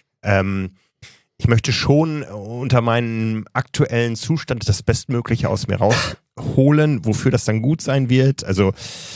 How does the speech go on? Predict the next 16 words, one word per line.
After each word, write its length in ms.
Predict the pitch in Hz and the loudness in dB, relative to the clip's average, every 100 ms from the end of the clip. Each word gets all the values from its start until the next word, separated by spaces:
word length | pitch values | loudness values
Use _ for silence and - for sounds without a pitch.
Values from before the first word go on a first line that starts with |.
| - - - - _ _ _ | -16 -18 -20 -20 _ _ _
ja, 300 | 82 78 92 82 - - - - - - - - - | 0 0 0 -4 -8 -6 -4 -6 -10 -14 -16 -16 -10
ich 180 | - | -4
denke 260 | - 110 110 | 2 4 6
mal, 280 | 101 101 104 | 6 4 2
irgendwie, 260 | 107 104 104 | 2 4 4
man 160 | 92 | 4
wird 120 | 92 | 4
so 100 | - | 2
nach 100 | 104 | 2
einer 120 | 98 101 | 2 0
Stunde 320 | - 117 110 | 4 4 4
zehn 400 | - 127 127 131 | 0 0 0 -2
auf 100 | 107 | -2
dem 100 | 110 | 0
Rad 200 | 113 151 | 0 0
sitzen. 560 | 151 - - 147 147 | -2 -2 -4 -2 -2